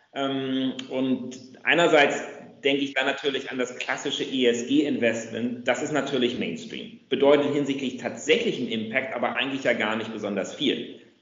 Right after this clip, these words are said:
Ja, einfach Ausschlusskriterien, zum Beispiel, ich mache keine Kohle, ich mache keine Rüstung, reichen ja schon für das Label E-S-G-Investing aus.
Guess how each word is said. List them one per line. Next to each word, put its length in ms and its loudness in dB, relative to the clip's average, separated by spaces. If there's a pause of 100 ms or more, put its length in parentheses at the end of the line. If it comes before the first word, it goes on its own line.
Ja, 80 -8
einfach 380 -2
Ausschlusskriterien, 960 2
zum 120 -4
Beispiel, 280 -4
ich 80 -10
mache 160 -8
keine 240 -6
Kohle, 580 8
ich 120 -4
mache 160 -4
keine 500 -4 (340)
Rüstung, 920 2
reichen 340 2
ja 120 6
schon 180 0
für 100 -4
das 220 -2
Label 400 4
E-S-G-Investing 1200 -2 (160)
aus. 440 -2